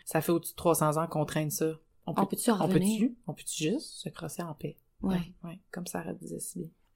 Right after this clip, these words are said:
Speaker 2: Donc, pour faire un résumé de tout ce qu'on a dit,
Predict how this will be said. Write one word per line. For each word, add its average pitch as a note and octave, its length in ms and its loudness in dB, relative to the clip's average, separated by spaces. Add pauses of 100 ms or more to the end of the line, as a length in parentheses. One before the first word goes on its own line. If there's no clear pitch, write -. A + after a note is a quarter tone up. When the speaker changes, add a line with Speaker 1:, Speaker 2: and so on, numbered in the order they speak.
(520)
Speaker 2:
Donc, G#3+ 580 8
pour A3+ 140 4
faire C4+ 200 6
un G#3 120 2
résumé A#3+ 480 6
de F#3+ 160 4 (120)
tout D#4+ 120 4
ce - 120 -6
qu'on F#3+ 220 4
a E3+ 140 0
dit, G3 400 0